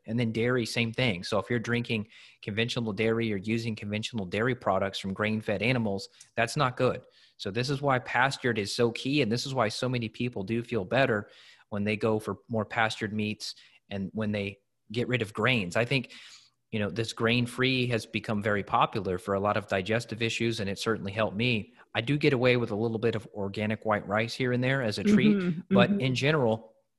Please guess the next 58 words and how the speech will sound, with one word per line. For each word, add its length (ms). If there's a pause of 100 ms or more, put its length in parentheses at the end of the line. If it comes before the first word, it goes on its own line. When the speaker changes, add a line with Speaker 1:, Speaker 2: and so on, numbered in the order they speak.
(360)
Speaker 1:
I 60
believe 320
so 160
many 200
people 300
feel 220
so 180
much 260
better 200
when 140
they 100
get 200
rid 140
of 100
grains 420
because 480
they're 100
getting 260
rid 120
of 100
the 80
mold 280
toxicity. 540 (100)
Speaker 2:
A-, 40
and 340
that's 220
something 320
people 300
don't 160
recognize. 640
It's 160
the 80
mold 320
toxicity 640
most 340
of 100
all, 240
at 60
least 260
I 140
believe 340
so. 360 (460)
Speaker 1:
Yeah. 240 (240)
Speaker 2:
So 200
what 200
about 260
the 80
ten 360
best 340
herbs? 240
Or 120
just 260
give 120
me 140
the 100
five 320
best 300
herbs, 240